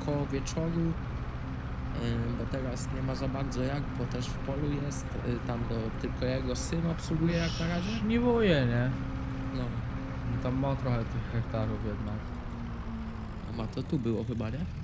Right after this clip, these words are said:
Speaker 1: Jo.
Speaker 2: Taki czerwony płot. O kurde, wypadek jest.
Speaker 1: Oni, i no, dzwoń na sto dwanaście.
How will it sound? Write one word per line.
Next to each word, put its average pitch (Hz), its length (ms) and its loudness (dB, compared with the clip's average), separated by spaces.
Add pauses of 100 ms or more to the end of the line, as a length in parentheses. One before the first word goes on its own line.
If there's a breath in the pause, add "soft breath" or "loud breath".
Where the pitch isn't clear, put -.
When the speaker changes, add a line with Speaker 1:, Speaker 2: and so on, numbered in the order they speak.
(360)
Speaker 1:
Jo. 113 80 -2 (760)
Speaker 2:
Taki 156 220 -2
czerwony 226 480 6
płot. 185 360 6 (1500)
O 156 140 2
kurde, 160 440 2
wypadek 127 600 0
jest. 107 260 -4 (3500)
Speaker 1:
Oni, 131 240 0 (200)
i 139 40 2
no, 156 180 4
dzwoń 170 320 2
na 160 120 4
sto - 180 -2
dwanaście. 151 560 -2